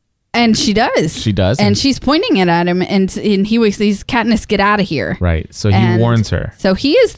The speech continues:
Speaker 1: I mean, there is a piece of, a piece of him that
Speaker 2: There's a
Speaker 1: is
Speaker 2: lot
Speaker 1: there.
Speaker 2: of him that, that
Speaker 1: Yeah.
Speaker 2: comes out in these three chapters that I, that we're covering in
Speaker 1: I
Speaker 2: this
Speaker 1: know.
Speaker 2: podcast episode, which I love.
Speaker 1: I do too.
Speaker 2: I think it's the real Peeta all the way back. I mean,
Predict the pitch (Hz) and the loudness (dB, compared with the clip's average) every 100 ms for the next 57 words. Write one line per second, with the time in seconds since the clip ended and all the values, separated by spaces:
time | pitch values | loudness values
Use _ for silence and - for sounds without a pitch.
0 | - 226 262 269 302 311 320 - 285 285 | -4 0 2 2 0 0 -2 -4 -4 0
1 | 262 - - _ - - 254 - 247 220 | -2 -4 -16 _ -10 -4 -4 -2 -2 0
2 | 214 202 190 147 151 135 113 110 120 107 | 0 2 2 2 2 2 2 2 2 0
3 | 98 95 85 82 - 104 98 110 107 208 | 0 0 0 -4 -2 -2 0 -2 0 -2
4 | 254 113 113 98 107 98 104 98 104 104 | 0 0 0 0 0 0 -2 0 0 0
5 | 104 95 95 92 87 - 101 - 92 117 | 0 -2 0 2 0 0 -4 -2 -2 -2
6 | 110 98 87 87 175 185 165 107 104 101 | 0 0 2 2 2 2 2 0 0 -2
7 | 92 95 - 90 90 95 104 98 127 156 | -2 -4 -4 -2 -2 0 0 2 2 2
8 | 69 - - _ - 170 190 220 349 480 | 0 -4 -10 _ -6 -4 -2 -2 0 2
9 | 254 151 180 156 135 - 123 113 117 107 | 2 2 2 0 -2 -2 0 2 2 0
10 | 139 113 73 - 117 123 117 117 110 107 | 0 0 0 0 0 2 2 0 2 2
11 | 78 - 113 113 110 | 0 -2 0 2 2